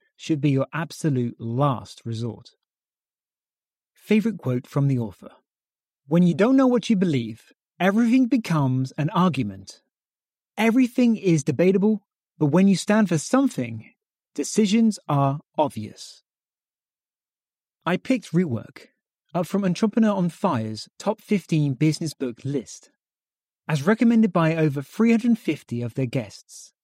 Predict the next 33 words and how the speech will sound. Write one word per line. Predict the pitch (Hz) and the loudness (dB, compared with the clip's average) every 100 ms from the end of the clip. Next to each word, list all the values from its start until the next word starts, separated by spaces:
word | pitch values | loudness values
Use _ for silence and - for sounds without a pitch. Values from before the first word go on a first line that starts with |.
| _ _ _ _ _ - | _ _ _ _ _ 0
they | 208 | 0
compiled | 220 269 226 156 135 123 | 2 0 0 -2 -2 -4
the | |
books | 120 131 113 - - _ - | -6 -6 -10 -12 -20 _ -8
that | 160 | -4
were | 143 139 | -2 0
recommended | 165 226 269 226 139 117 113 - | 0 2 2 2 0 -2 -8 -10
more | 131 180 | -4 0
than | 214 156 | 0 -2
four | - - 262 | -4 -2 0
times | 262 190 117 90 104 - _ _ _ - | 0 -2 -6 -8 -18 -20 _ _ _ -10
and | 160 - | -8 0
ended | 208 220 180 | 2 2 0
up | 135 - _ _ - | -2 -6 _ _ -6
with | 135 | -6
fifteen | - 226 - 220 214 | -2 -2 0 2 2
solid | 185 - 120 123 - | 0 -2 -2 -4 -6
picks, | - - _ - - _ _ _ _ _ | -12 -12 _ -20 -20 _ _ _ _ _
one | 135 226 | 0 0
of | 202 | 0
which | 120 123 - - _ - | -4 -8 -12 -20 _ -8
was | 127 110 | -6 -4
this | - 147 - | -6 -8 -12
one. | - - _ _ _ _ _ _ _ _ _ | -20 -20 _ _ _ _ _ _ _ _ _
The | 139 208 | 0 2
author, | 254 233 - 123 101 _ _ | 2 0 -4 -12 -12 _ _
Jason | 190 190 - 196 | 0 0 0 -4
Fried, | - 131 - 110 - _ _ _ | -4 -8 -8 -14 -20 _ _ _
is | 156 | -4
the | 156 | -4
co-founder | - 196 226 - 147 135 127 135 | -4 -2 -2 0 0 0 -2 -6
of | 139 123 - | -6 -8 -4
Basecamp, | 147 120 - 98 98 | -2 -4 -10 -18 -20